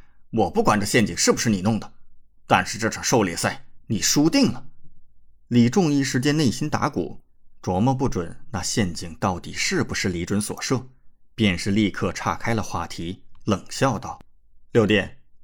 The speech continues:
不如你猜猜今日我们打了多少猎物？”李仲一副赢定了的样子，看得赵飞儿和王嫣然神色古怪。五皇子这一副胜券在握的样子，恐怕还不知道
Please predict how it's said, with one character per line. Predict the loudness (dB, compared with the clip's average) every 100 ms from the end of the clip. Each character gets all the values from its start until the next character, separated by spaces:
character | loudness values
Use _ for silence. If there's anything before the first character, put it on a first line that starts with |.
| 0
不 | 4
如 | 6
你 | 4 4
猜 | 2 2
猜 | 2
今 | 0 0 2
日 |
我 | 2 2
们 | 0 0
打 | -4
了 | -4
多 | -2 0
少 | 0 0
猎 | 0 2 2
物？” | -2 -8 -14 -18 -20 -20 -20 -20 2
李 | 6 6
仲 | 6 6
一 | 4 2
副 | 0
赢 | 0 0 2
定 | 2 2
了 | 2
的 | 2
样 | 2 0
子， | -6 -10 -14 -18 -18 -16
看 | 2 2 2
得 | 2
赵 | 2 2
飞 | 2 2
儿 | 0
和 | -2
王 | -4 -2
嫣 | 0 0
然 | 0 -4 -6
神 | -6 -4 -4
色 | -4
古 | -4 -6 -6
怪。 | -2 -2 -4 -6 -6 -8 -16 -16 -20 -2
五 | 0 2
皇 | 2 2
子 | 4 4
这 | 6
一 | 6 4
副 | 2
胜 | 2 4 2
券 | 4 0
在 | 2 0
握 | 0 0
的 | 0
样 | 0 -2 -4
子， | -10 -12 -16 -18 -18
恐 | -4 -2 -2
怕 | 0 0
还 | 0 0
不 | 0
知 | 0 4
道 | 2 2 -10